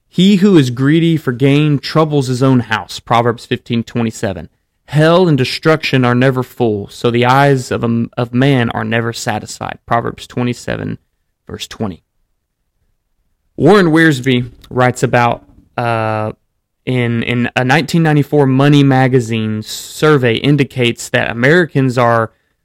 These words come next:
a greedy people and will even cheat to make money. According to that magazine article, twenty-four percent said that they wouldn't correct a waiter who undercharged them, up from fifteen percent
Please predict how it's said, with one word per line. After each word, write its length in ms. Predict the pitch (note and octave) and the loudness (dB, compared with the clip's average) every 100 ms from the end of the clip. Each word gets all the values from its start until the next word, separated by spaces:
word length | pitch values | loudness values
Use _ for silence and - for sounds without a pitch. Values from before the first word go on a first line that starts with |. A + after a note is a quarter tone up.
| _ - | _ -10
a 80 | |
greedy 760 | A2+ A#2+ C3 F#3 F3 D3 C3+ - _ | -6 -2 2 4 4 4 2 -2 _
people 440 | - C3 - G2 F2 | -6 -6 -6 -12 -8
and 160 | A#2+ B2 | -4 -2
will 140 | A#2+ | 0
even 320 | D3 C#3 A#2 | 0 2 0
cheat 560 | - - G3+ E3 - - - | -2 -2 -2 -4 -8 -20 -10
to 120 | B2+ | -6
make 240 | B2 A2 | -4 -4
money. 320 | A#2+ A2+ D#2+ - _ _ _ _ _ | -6 -6 -10 -18 _ _ _ _ _
According 300 | - D#3+ D#3 | -2 2 2
to 80 | D3 | 2
that 140 | C3 | 2
magazine 440 | A#2+ C#3 C#3+ B2 A#2+ | 4 4 4 2 0
article, 420 | A#2 A2 A#2 A2+ - | -2 -4 -6 -8 -10
twenty-four 640 | - F3+ F#3 - F3 E3+ | 0 2 2 2 2 2
percent 500 | - C#3 - E3+ - | 0 -4 -2 -2 -4
said 300 | - C#3 C3 | -2 0 2
that 160 | A#2 B2 | -2 0
they 100 | B2+ | 0
wouldn't 460 | C#3 - C#3+ B2+ _ _ _ _ | 2 2 0 -2 _ _ _ _
correct 460 | - C3 D3 D3+ C#3 | -2 2 2 2 0
a 60 | |
waiter 400 | C3 D3 D3+ B2+ | 2 4 4 2
who 200 | A#2 B2+ | 2 0
undercharged 680 | A#2+ B2 A2+ C3+ B2+ A#2 - | 0 0 -2 2 2 0 -6
them, 260 | G2 A#2 - _ _ _ _ _ | -6 -6 -8 _ _ _ _ _
up 200 | D3 - | -2 -2
from 280 | - C3 A#2+ | -2 0 0
fifteen 600 | - C3+ - D#3+ E3+ B2+ | -2 -4 -2 -2 0 -2
percent 640 | - A#2+ - A2 A#2+ - | -6 -12 -8 -10 -10 -14